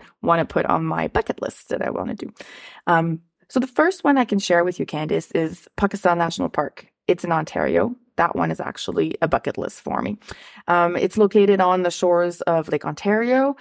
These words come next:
Um, it has amazing backcountry opportunities if it's something that you like to do, uh, three to eight days. Um, again, plan, but that's something that's fun to do with some girlfriends. Um, but there's also unique opportunities in front country, or you can, where you can actually book one of our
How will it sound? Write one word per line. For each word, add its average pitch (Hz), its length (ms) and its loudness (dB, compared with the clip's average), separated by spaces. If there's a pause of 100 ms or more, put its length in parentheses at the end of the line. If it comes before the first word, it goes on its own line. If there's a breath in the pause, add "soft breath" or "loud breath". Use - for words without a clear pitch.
(260 loud breath)
Um, 165 320 0
it 175 80 0
has 165 560 -2
amazing 202 480 2
backcountry 170 500 -2
opportunities 156 760 -4
if - 280 -2
it's - 240 -4
something 156 360 0
that 151 120 0
you 156 80 -2
like 147 200 -2
to - 100 -8
do, 156 320 0
uh, 143 140 2 (160)
three 160 200 -4
to 156 160 -2
eight 160 220 -4
days. 180 560 0 (320 loud breath)
Um, 151 240 0
again, 151 380 -2 (160)
plan, 180 460 0
but 156 180 2
that's 160 180 -2
something 160 320 -4
that's - 220 -10
fun 156 180 -2
to - 100 -12
do 156 160 -6
with 151 140 -6
some - 120 -6
girlfriends. 240 640 2 (320 loud breath)
Um, 160 160 0
but 208 180 4
there's 226 220 4
also 233 440 2
unique 196 380 2
opportunities 170 640 -2
in 220 80 2
front 196 240 -2
country, 165 460 -2 (100)
or 160 200 4
you 160 180 0
can, 160 320 -2
where 160 160 2
you 156 100 2
can 156 160 -4
actually 156 260 -2
book 151 320 -2
one 160 120 0
of 156 100 0
our 151 180 2